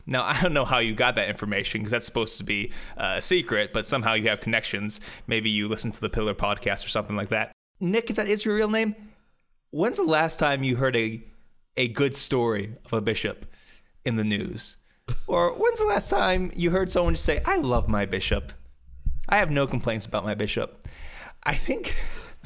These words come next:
the reason why guys hesitate to, uh, uh, become a bishop is because, uh, you know, when, when we're in seminary, I think most guys want to be a pastor at a parish or work at a parish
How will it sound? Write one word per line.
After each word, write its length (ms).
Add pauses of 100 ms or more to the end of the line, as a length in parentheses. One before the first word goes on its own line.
the 80
reason 240
why 140
guys 280
hesitate 500
to, 280
uh, 140 (420)
uh, 240
become 220
a 80
bishop 320
is 160
because, 480 (920)
uh, 60 (340)
you 200
know, 140
when, 280
when 200
we're 160
in 80
seminary, 720 (720)
I 80
think 240
most 480
guys 580 (240)
want 400
to 80
be 540 (300)
a 100
pastor 540
at 60
a 40
parish 320
or 100
work 220
at 80
a 80
parish 540